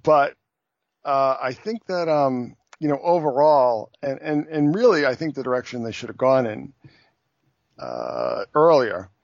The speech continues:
you know, I, I think that it's, it's more, it just feels more relevant today than it did back then, which is really ironic too, you know, it's 'cause it's like most shows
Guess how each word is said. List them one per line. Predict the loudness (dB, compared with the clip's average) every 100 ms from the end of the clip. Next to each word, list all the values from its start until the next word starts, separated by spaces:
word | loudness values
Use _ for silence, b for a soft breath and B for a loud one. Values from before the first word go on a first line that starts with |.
| _ _ _ _ _ -8
you | -2
know, | -2 -2 -4
I, | -4 -4
I | -4 -6
think | -6 0
that | 0
it's, | 0 -2 -6 -6 -8
it's | -8 -2 0 2
more, | 4 6 6 6 4 -2 _ _ _ _ _ _ _ _ _ _ _ _ _ _ _ _ _ _ _
it | -6
just | -6 -8
feels | -2 0 0
more | 2 2
relevant | 4 4 2 0 -8 -14
today | -10 -10 -8
than | -10 -12 -14
it | -16 -10
did | -10 -8
back | -8 -8 -8
then, | -10 -10 -10 -12 -4
which | -4 -2 -2
is | 0
really | 2 2 4
ironic | 4 6 6 4 0 -12 -8
too, | -6 -6
you | -2
know, | 0 0
it's | -2 -6
'cause | -6 -4
it's | -2 0
like | 2
most | 2 2 0
shows | -2 0 2 2 -2 -8